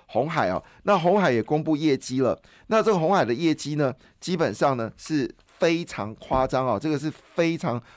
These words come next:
夸张的数字哈、哦。这是鸿海的业绩在这个九月营收哦公布出来了，营收一口气呢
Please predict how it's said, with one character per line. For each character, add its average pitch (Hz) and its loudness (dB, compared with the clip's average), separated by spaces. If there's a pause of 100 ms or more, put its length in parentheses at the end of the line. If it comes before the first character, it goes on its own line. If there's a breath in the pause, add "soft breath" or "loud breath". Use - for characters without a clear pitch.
(140 soft breath)
夸 151 2
张 151 0
的 131 -2 (140 soft breath)
数 170 -4
字 131 -4
哈、 98 -2
哦。 87 -4 (220 soft breath)
这 170 0
是 165 2 (240 soft breath)
鸿 160 2
海 156 2
的 113 0
业 165 0
绩 147 -8
在 143 2 (840)
这 170 -2
个 127 0
九 120 -2
月 190 2
营 127 -6
收 139 2
哦 110 0
公 151 -2
布 151 -4
出 147 -6
来 113 0
了， 92 -4 (320 soft breath)
营 170 -2
收 185 2
一 190 -8
口 - -2
气 - -4
呢 113 -2